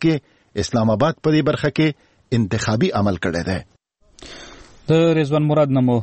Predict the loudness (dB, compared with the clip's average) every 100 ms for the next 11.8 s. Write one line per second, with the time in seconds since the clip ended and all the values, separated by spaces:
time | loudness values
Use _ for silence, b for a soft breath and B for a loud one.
0 | 0 0 0 0 0 2 2 2 2 2
1 | 2 0 0 -2 -2 0 2 2 2 0
2 | 0 -2 -2 -2 -2 -2 -2 0 0 0
3 | 0 0 2 2 2 2 2 2 0 -2
4 | -2 -2 0 2 2 2 2 2 2 0
5 | 0 0 2 2 0 0 0 2 2 2
6 | 2 2 2 0 0 0 2 0 0 2
7 | 2 4 4 4 2 2 2 4 4 4
8 | 2 2 2 2 0 0 0 2 2 2
9 | 0 -2 0 0 2 2 2 2 0 0
10 | 2 2 2 0 0 0 2 4 4 4
11 | 2 0 -4 -4 -4 0 0 0